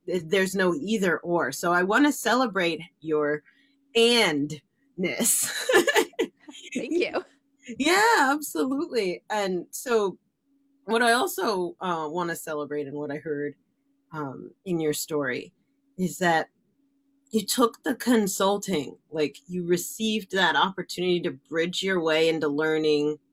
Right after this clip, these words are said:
Speaker 1: what your right next step is. You know, it takes on average about, mm, one to three years to really hit the spot of, like, this, this is my unique selling proposition.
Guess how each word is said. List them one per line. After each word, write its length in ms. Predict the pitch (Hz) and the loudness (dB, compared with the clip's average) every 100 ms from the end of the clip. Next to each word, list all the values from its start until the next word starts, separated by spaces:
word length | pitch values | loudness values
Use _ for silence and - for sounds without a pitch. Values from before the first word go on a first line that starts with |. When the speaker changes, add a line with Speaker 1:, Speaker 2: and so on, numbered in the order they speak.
| _ _ _ _ | _ _ _ _
Speaker 1:
what 520 | 143 165 170 165 160 - _ _ _ | -8 0 4 4 2 -6 _ _ _
your 680 | 147 170 170 165 165 160 151 | -6 0 2 4 4 4 4
right 280 | 147 151 - | 4 2 0
next 260 | 151 143 - | -6 -8 -14
step 280 | - 127 - | -14 -14 -14
is. 280 | - - 151 | -14 -12 -8
You 80 | 160 | -4
know, 60 | |
it 100 | 156 | -4
takes 320 | - 277 - - | -6 -14 -8 -4
on 140 | 170 | -2
average 420 | - 202 170 147 | 0 0 0 -2
about, 480 | 151 170 160 160 151 _ _ _ _ _ _ _ _ _ - | -2 4 4 4 0 _ _ _ _ _ _ _ _ _ -2
mm, 280 | 339 370 302 | 2 4 2
one 240 | 311 311 339 | 2 4 4
to 80 | |
three 260 | 285 311 330 | 2 2 4
years 460 | 262 269 311 202 - | 6 6 6 6 2
to 120 | 190 | 0
really 460 | 165 226 277 269 226 | 2 4 6 6 6
hit 340 | 156 214 233 | 4 0 0
the 100 | - 180 | -4 -6
spot 440 | - - 208 214 | -4 0 2 2
of, 100 | 165 | 0
like, 200 | 165 143 | -4 -6
this, 440 | 147 143 - - - _ _ _ - | -8 -6 -8 -12 -18 _ _ _ -4
this 160 | 220 | -2
is 120 | 196 | -2
my 180 | 190 175 | 0 2
unique 340 | 170 180 170 - | 2 2 0 0
selling 420 | 269 240 196 190 | 0 2 0 -2
proposition. 1080 | 226 196 196 185 196 233 - 160 143 156 | 0 0 0 -4 -2 -2 -2 -4 -6 -8